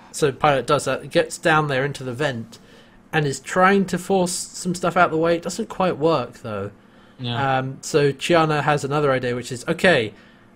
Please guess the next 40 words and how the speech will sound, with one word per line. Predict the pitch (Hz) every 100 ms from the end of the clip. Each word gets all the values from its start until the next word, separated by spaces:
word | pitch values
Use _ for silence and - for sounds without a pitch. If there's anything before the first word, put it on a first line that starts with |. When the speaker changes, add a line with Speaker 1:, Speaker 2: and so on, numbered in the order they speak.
| _ _ - -
Speaker 1:
the | 156
only | 196
way | 220
to | 214
cut | - 202
free | - 165
is | 156
to | - 139
allow | 131 165 220
the | 214
offspring | 190 180 165 147
to | 143
fire, | - 175 143 107 104
but | - -
only | 165 175
to | 175 165
fire | 165 147
a | 135
low-level | 131 147 143 139 123 117
blast. | 135 123 98 92 - - - -
Speaker 2:
Yeah, | 123 107 - -
'cause | 139 131 - - - -
she's | 147 143
like, | 135 131 -
"Okay, | 147 117
we | 113 139
need | 170
to | 151
get | 151 -
this | 135 151
out. | 143 196 - - - -
Well, | 165
if | 139
we |
do | 147 139
a |
low-level | 147 214 208 196
blast, | 170 139 143 -
it |
would | 143